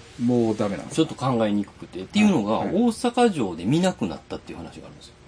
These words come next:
Speaker 1: あー、なるほど、
Speaker 2: 武者の霊。
Speaker 1: なるほど、なるほど、なるほど。
Speaker 2: だから、
Speaker 1: 起源があるね。
Speaker 2: そうなんですよ。
Speaker 1: うん。
Speaker 2: だから今、
Speaker 1: うん。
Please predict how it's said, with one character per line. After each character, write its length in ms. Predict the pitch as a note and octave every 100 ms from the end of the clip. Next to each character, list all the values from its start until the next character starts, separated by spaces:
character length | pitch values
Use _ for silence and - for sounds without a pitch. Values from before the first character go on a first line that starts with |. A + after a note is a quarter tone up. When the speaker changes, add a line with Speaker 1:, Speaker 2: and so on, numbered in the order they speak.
| -
Speaker 1:
あ 40 | A#3
ー、 540 | B3+ A#3+ A#3 A3+ G#3+
な 140 | G3+
る 80 | F3+
ほ 60 | D#3+
ど、 0 |
Speaker 2:
武 20 |
者 140 | C3+ B2+
の 160 | A2
霊。 100 | G2+
Speaker 1:
な 80 | A#2
る 20 | A#2
ほ 60 |
ど、 60 | G#2
な 60 | G2
る 40 |
ほ 60 | F#2
ど、 0 |
な 0 |
る 0 |
ほ 0 |
ど。 80 | E2+
Speaker 2:
だ 60 |
か 80 | E2 - - - - - - - - - - -
ら、 60 | C#3+
Speaker 1:
起 80 | F3
源 240 | D#3 A2 F2+
が 40 |
あ 40 | E2
る 120 | D#2+
ね。 60 | B2
Speaker 2:
そ 60 |
う 20 |
な 80 | C4+
ん 40 | C4+
で 60 |
す 100 | - -
よ。 60 |
Speaker 1:
う 20 |
ん。 60 | - - - - - - - -
Speaker 2:
だ 80 | C#3
か 100 | B2
ら 60 | A#2
今、 400 | C#3+ G3 A3
Speaker 1:
う 40 |
ん。 40 | F#3